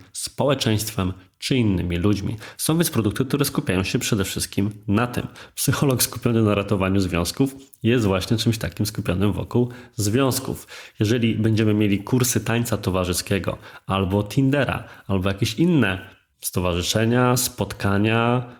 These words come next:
usługi, aplikacje, których celem jest pomóc na przykład nawiązać czy poprawić swoje relacje z innymi, to właśnie dany produkt czy usługa jest skupiony wokół trzeciego Z, czyli związków. Jak widzisz, jest więc bardzo dużo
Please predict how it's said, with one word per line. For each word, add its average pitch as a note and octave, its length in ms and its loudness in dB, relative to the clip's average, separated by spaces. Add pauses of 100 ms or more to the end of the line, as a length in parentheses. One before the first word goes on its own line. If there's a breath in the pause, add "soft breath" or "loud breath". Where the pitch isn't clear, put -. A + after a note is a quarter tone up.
(160)
usługi, G2+ 840 2
aplikacje, G#2 680 -2
których G#2+ 260 0
celem C#3+ 320 0
jest A2 180 -2
pomóc A2 300 0
na F#2 60 0
przykład - 520 -6
nawiązać G#2 680 2
czy G2+ 280 -2 (260 loud breath)
poprawić B2 540 0
swoje G2 240 0
relacje F#2 400 0
z F2+ 80 -6
innymi, B2+ 420 4 (320)
to B2 100 0
właśnie D#3 460 0
dany B2+ 280 4
produkt G#2+ 400 0
czy - 140 0
usługa A2+ 560 -2 (280 loud breath)
jest G#3 200 2
skupiony G#2+ 480 2
wokół F#2+ 260 0
trzeciego F#2+ 460 -2
Z, - 320 -8
czyli - 360 -4 (160)
związków. - 720 -4 (380)
Jak C#3 120 0
widzisz, F3+ 460 0
jest C3+ 180 4
więc C3 220 4
bardzo B2+ 640 2
dużo G#2+ 720 0